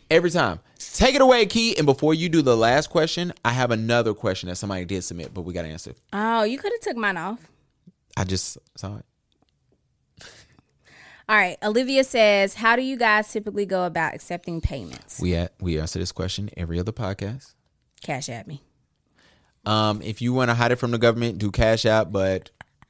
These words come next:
Speaker 1: I'm not, I'm not here to give out financial advice. Let me put it like this.
Speaker 2: That is true.
Speaker 1: Um,
Speaker 2: Don't fuck nobody <laughs> up.
Speaker 1: you know, I felt bad for black folks because during the pandemic, we did a lot of, like, "Oh, we're not getting so much of this funding."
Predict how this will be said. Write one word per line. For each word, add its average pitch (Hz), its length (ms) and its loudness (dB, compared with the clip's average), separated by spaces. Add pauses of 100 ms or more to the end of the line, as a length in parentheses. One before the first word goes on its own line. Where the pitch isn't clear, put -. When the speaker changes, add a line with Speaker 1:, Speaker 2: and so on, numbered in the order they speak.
(880)
Speaker 1:
I'm 98 160 -6
not, 110 260 0 (100)
I'm 123 140 2
not 165 180 0
here 107 140 -2
to 98 80 -2
give 87 200 -4
out 78 200 -6
financial 78 420 -6
advice. - 320 -8
Let 160 100 4
me 233 60 4
put 247 80 4
it - 20 8
like 180 140 4
this. 110 160 -4
Speaker 2:
That 165 180 -8
is 165 120 -8
true. 147 240 -12 (120)
Speaker 1:
Um, 143 420 2 (100)
Speaker 2:
Don't 156 140 -10
fuck 208 220 -4
nobody 220 520 2
<laughs> 254 140 4
up. 320 240 2 (720)
Speaker 1:
you 127 140 0
know, 147 200 6
I 135 80 4
felt - 240 4
bad 131 240 2
for 127 120 0
black 117 260 2
folks 110 240 -2
because 107 380 0 (380)
during 123 220 4
the 131 60 0
pandemic, 117 560 0
we 107 160 -2
did 107 160 2
a 104 60 4
lot 104 280 4
of, 101 160 2
like, 95 240 4
"Oh, 110 220 2
we're 113 180 2
not 107 280 0
getting 107 240 -2
so 107 160 0
much 101 200 -4
of 92 60 -4
this 90 160 -4
funding." 98 560 -2